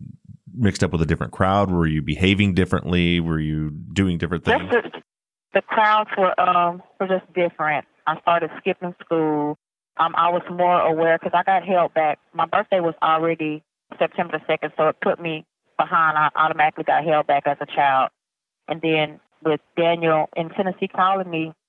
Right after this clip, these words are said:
Speaker 2: they allowed us to pass a grade because they knew what we were going through with my brother being sick and us missing school because we were having to go to Houston for his chemo treatment. But Houston didn't acknowledge that. So I got held, Kimberly and I got held back another year.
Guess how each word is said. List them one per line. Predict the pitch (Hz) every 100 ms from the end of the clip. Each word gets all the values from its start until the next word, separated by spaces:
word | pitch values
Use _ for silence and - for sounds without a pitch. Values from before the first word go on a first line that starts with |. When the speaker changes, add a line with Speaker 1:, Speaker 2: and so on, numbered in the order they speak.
| _ _ _ _
Speaker 2:
they | 165 175
allowed | - 170 160 165 -
us | 165 -
to |
pass | - - 170 196 196
a |
grade | 170 156 151
because | - 185 165
they | 160
knew | 170 175 190 190 -
what | 156
we | 160
were | 160
going | 160 156 156
through | 160 151
with | 143
my | 143
brother | 147 156 156
being | 151 151 147 -
sick | 143 147
and | 143
us | 151 -
missing | 160 - 156
school | - 151
because | 151 - 156
we | 156
were | 156
having | 151 147
to | 123
go | 147 151
to |
Houston | 151 160 - 147
for | 165
his | 156 -
chemo | 175 151
treatment. | 151 156 147 156 151 _ _ _ _ _ _
But | - 160 - _ _ _ _ _
Houston | 226 214 185
didn't | 175 170 151
acknowledge | 151 151 165 175 -
that. | - 131 110 _ _
So | -
I | 147
got | 151 147 151
held, | 170 156 -
Kimberly | 185 175 160
and | 156
I | 151
got | 147 143
held | 165 151
back | 147 143
another | 147 156 214
year. | 170 143 139